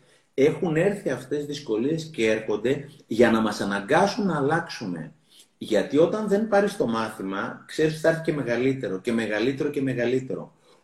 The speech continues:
Όταν το πάρεις το μάθημα, ο μεγάλος σεναριογράφος, ο Θεός,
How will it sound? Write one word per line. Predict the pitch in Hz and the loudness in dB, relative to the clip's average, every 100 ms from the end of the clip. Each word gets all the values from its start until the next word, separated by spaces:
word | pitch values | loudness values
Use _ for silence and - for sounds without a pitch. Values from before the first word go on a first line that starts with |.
| _ | _
Όταν | 135 190 - 302 285 | 8 8 6 0 0
το | - | 0
πάρεις | 117 - 214 302 - | 0 2 2 2 0
το | 190 | -4
μάθημα, | 139 127 - 98 95 104 - - | -4 -4 -6 -8 -8 -10 -14 -4
ο | |
μεγάλος | 123 127 156 233 | -2 2 4 4
σεναριογράφος, | 247 220 165 139 113 113 110 104 113 - | 2 2 2 2 2 -2 -4 -6 -8 -8
ο | 165 | -8
Θεός, | 156 123 110 113 113 - - | -2 0 2 2 -2 -6 -14